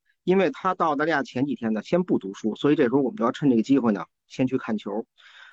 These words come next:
到了澳大利亚，我们到的是墨尔本，到了墨尔本下来之后，到这个，这个，这个亲戚家，把所有的行李放下，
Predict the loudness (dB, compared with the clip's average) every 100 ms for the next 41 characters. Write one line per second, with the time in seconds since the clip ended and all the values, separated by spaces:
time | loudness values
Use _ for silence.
0 | _ _ -2 0 2 2 0 0 0 -2
1 | -4 0 0 2 2 2 2 0 -8 -20
2 | _ _ _ 0 2 2 2 2 0 0
3 | 2 0 0 -2 -4 -6 -2 0 -2 -6
4 | -4 -6 -8 -14 -18 -18 -6 -4 -2 -2
5 | -2 0 2 4 4 2 0 _ _ _
6 | _ _ -8 -2 2 4 2 -2 -2 -2
7 | 0 0 0 -2